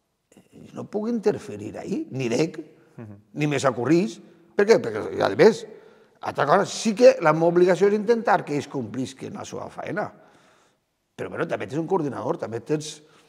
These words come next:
Speaker 1: gent que quan una perso-, detectes una persona que es comporta mal, sí que li llama l'atenció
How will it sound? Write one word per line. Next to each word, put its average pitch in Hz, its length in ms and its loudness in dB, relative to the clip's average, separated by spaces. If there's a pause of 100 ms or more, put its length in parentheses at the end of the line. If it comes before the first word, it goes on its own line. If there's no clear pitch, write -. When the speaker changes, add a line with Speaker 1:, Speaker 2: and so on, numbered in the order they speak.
(140)
Speaker 1:
gent 147 300 -4
que 170 120 -4
quan 143 180 -2
una 143 140 -4
perso-, 127 260 -8
detectes 131 460 -10
una 147 160 -2
persona 151 320 -6
que 117 80 -12
es 113 60 -14
comporta 113 440 -8
mal, 123 260 -6 (400)
sí - 180 -12
que 120 120 -10
li 117 80 -8
llama 98 200 -12
l'atenció 117 440 -10